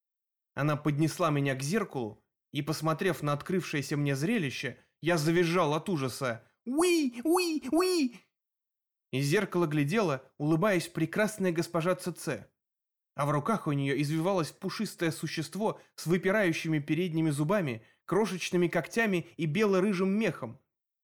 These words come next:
Я забарахтался, и зверёк в зеркале сделал то же самое. "Я стал... я стал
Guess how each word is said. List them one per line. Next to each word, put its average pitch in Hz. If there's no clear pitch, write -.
Я 156
забарахтался, 160
и 160
зверёк 160
в 143
зеркале 143
сделал 175
то 185
же 185
самое. 123
"Я 160
стал... 196
я 175
стал 220